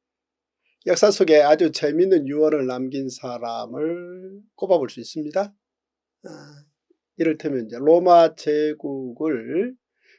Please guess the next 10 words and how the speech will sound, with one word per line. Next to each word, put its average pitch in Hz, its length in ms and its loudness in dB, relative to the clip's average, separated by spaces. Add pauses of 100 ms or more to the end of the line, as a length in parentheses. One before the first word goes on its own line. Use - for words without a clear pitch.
(140)
만든 139 420 -20 (720)
실제적인 156 560 -4
주역 156 340 -4
역할을 123 480 -12
했던 120 280 -10
이 117 160 -16
카이사르라는 131 960 -6
사람의 - 1200 -12
유언을 123 360 -4
보면요. 135 560 -8